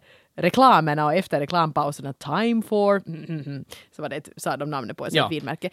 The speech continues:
Speaker 1: Och Tammy, god morgon, nu blir jag ju alltid sugen på rödvin.
Speaker 2: Är det så?
Speaker 1: Ja,
Speaker 2: Okej.
Speaker 1: ja, för vet du, man sitter och ser och så ser man nu ännu på de här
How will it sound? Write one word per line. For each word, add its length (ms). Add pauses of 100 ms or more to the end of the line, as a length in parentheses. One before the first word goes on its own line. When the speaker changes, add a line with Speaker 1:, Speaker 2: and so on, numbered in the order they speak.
Speaker 1:
Och 240
Tammy, 240
god 160
morgon, 240
nu 60
blir 120
jag 80
ju 60
alltid 200
sugen 280
på 80
rödvin. 560
Speaker 2:
Är 100
det 60
så? 140 (140)
Speaker 1:
Ja, 500
Speaker 2:
Okej. 220
Speaker 1:
ja, 80
för 180
vet 120
du, 80
man 160
sitter 400
och 80
ser 180
och 100
så 80
ser 160
man 120
nu 80
ännu 140
på 120
de 140
här 160